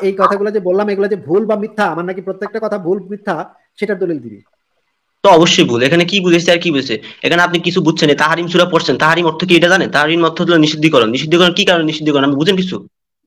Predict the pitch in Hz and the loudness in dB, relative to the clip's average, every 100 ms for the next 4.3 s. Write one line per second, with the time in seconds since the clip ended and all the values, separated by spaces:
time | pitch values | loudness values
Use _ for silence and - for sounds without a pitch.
0 | _ _ _ _ 127 160 214 233 160 170 | _ _ _ _ -8 -4 -4 -6 -6 -2
1 | 185 233 220 202 190 214 247 139 - 175 | -2 -2 -2 -2 -4 -4 -6 -6 -6 -4
2 | 208 214 185 214 214 180 113 101 147 175 | -4 -6 -4 -4 -4 -6 -8 -14 -10 -8
3 | 180 196 - 220 - 254 165 - - - | -6 -6 -4 -2 0 -2 -4 -8 -14 -6
4 | 156 202 | -2 0